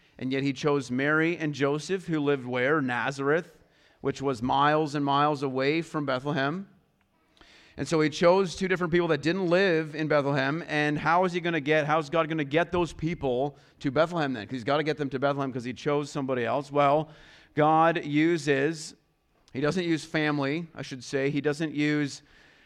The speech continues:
um, whatever circumstances, health issues, whatever that may be, to get this couple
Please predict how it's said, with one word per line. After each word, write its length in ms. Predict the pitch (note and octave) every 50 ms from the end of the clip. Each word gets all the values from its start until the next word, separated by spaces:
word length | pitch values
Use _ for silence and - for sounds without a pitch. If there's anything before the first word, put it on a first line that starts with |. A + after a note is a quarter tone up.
| _ -
um, 360 | - C3+ C3+ C3+ C3+ C3+ C3+
whatever 400 | C3+ C3 D3 D3 D3 C#3+ D3 C#3+
circumstances, 1000 | C3+ - - - E3+ D#3+ E3 D#3 D3+ - - D3 C#3 C#3+ C#3 C#3 - D3+ C#3+ C#3+ -
health 420 | - D#3 D3+ D#3 D3 C#3+ - - -
issues, 560 | D3 D3+ D3 - D3+ D3 D3 D3 D3 C3+ C#3
whatever 320 | C3 C3 C3+ C#3+ C#3+ C#3 C#3+
that 160 | C#3+ C#3+ C3+
may 160 | C#3 C#3 C3+
be, 300 | B2+ B2 C#3+ C#3+ C#3+ C#3
to 120 | C#3 C#3+ B2
get 320 | A#2 C3 C#3+ D#3 D#3+ D3+
this 160 | D3+ C#3+ -
couple 560 | - - E3+ D3+ D3 D3+ D3 C#3+ C#3 C#3 C#3